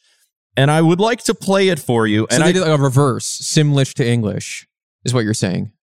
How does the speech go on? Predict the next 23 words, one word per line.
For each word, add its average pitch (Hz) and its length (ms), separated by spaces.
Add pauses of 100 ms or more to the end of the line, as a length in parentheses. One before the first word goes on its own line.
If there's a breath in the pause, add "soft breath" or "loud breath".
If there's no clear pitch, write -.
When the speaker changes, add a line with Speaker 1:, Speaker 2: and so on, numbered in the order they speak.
(120)
Speaker 1:
No. 113 800
Speaker 2:
Okay. 107 240
Speaker 1:
No. 123 400 (220)
It's, 135 360
so 131 260
there's 117 240
two 180 300
versions 156 520
of 131 100
the 139 80
song. 95 600 (280)
There's 117 260
the 113 140
radio 143 480
hit 147 220
version, 135 680
and 113 180
then 123 200
there's 123 320
the 107 180
original 120 800
version. 104 720
Speaker 2:
Okay. 123 240